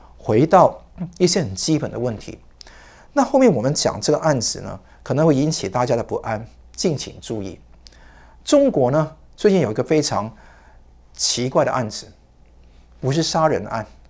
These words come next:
也不是强奸案，是一个非常龌龊的、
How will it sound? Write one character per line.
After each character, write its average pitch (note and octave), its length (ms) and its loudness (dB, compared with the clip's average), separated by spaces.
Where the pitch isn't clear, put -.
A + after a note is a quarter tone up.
也 A#2+ 120 -2
不 D3+ 120 0
是 D3+ 100 0
强 A2+ 280 -4
奸 A#2+ 220 -4
案， - 160 -8
是 - 280 2
一 A3+ 40 2
个 D#3+ 100 4
非 G3+ 260 6
常 A#2 440 -2
龌 G3+ 180 8
龊 F#3+ 320 4
的、 A2+ 240 0